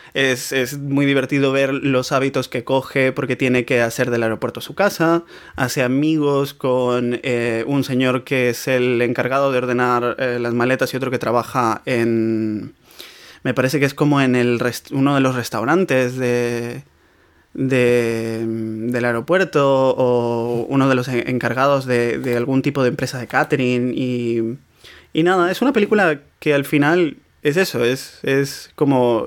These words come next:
la, el, en el momento de, de mayor dificultad,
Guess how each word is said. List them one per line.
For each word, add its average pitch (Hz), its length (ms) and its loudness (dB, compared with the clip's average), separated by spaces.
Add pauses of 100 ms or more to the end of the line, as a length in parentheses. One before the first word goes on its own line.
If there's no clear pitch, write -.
la, 127 300 -2
el, 123 400 -4
en 135 160 2
el 131 80 4
momento 160 340 2
de, 131 220 2
de 131 220 0
mayor 135 260 4
dificultad, 156 560 0